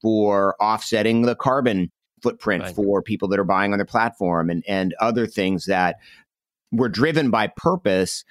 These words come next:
Speaker 1: but ultimately were additive to the business. And by the way, I'd add on top of that, that they helped create a culture around a, a handful of things they care about. In fact, when they went public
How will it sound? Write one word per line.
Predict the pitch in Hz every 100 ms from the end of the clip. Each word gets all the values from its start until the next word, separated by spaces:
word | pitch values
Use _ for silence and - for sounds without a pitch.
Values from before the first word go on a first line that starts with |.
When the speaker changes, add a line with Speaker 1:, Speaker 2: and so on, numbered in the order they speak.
| - -
Speaker 1:
but | 87 117 110 - -
ultimately | 131 151 143 120 101 104
were | 98 104
additive | 101 107 107 98 92
to | -
the | 92
business. | 160 156 127 110
And | 147
by | 143 147
the |
way, | 180
I'd | 143 117
add | 113 131
on | 117
top | 104 147 202
of | -
that, | 95 90 87 - -
that | 117 117
they | 120
helped | 139 147
create | - 120 123 113
a |
culture | - 143 156 120
around | 107 101 98 98 98 95 98 95 - _ _ _ _ 185 -
a, | 208 -
a | 110
handful | 131 135 147 120
of | 107
things | 110 104 -
they | 95
care | - 117 139
about. | 98 95
In | 98
fact, | 107
when | 107 101
they |
went | 98 92
public | - 120 117 98